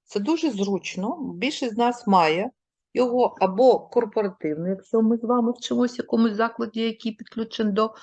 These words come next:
Classroom, або у власному. І нам з вами достатньо набрати Continue with Google. Ви бачите, що ми знаходимося вже в певному профілі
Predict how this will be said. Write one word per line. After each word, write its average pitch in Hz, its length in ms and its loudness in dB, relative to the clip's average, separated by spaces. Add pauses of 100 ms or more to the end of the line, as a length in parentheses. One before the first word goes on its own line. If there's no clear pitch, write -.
(200)
Classroom, 226 680 2 (320)
або 254 300 2
у 156 60 0
власному. 147 680 -6 (340)
І 330 60 -6
нам 403 220 0
з 302 60 -8
вами 339 200 0
достатньо 214 540 -2
набрати 185 440 -2
Continue 160 680 -6
with 147 160 -16
Google. 339 320 -2 (320)
Ви 214 60 -4
бачите, 208 420 0
що - 200 -8
ми 175 80 -6
знаходимося 165 600 -4
вже 175 220 -2
в 170 140 -8
певному 151 440 -4 (440)
профілі 175 560 0